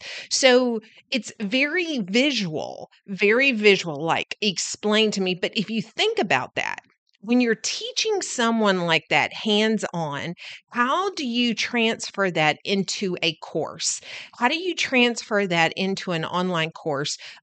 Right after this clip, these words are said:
of being visual? Because you think about, you do have,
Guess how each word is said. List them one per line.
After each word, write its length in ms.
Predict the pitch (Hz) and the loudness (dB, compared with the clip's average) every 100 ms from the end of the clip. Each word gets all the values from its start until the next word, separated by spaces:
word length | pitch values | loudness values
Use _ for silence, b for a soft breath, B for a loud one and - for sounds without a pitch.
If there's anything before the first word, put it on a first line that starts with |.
| - | 4
of 320 | 208 170 165 | 4 4 -2
being 420 | 190 190 190 180 | 0 2 0 -2
visual? 680 | 160 170 156 - 87 - 117 B B _ _ 226 | -2 0 0 -4 -8 -8 -10 B B _ _ -6
Because 420 | 285 311 320 269 | -4 -2 -2 -2
you 160 | 285 | -2
think 340 | 247 - 440 508 | -2 0 0 2
about, 380 | 415 208 180 - | 4 6 6 2
you 200 | 190 202 | 0 -2
do 380 | 185 220 247 330 349 | 0 0 0 -2 -4
have, 640 | - 226 180 160 135 160 | -4 -2 -2 -2 -2 -2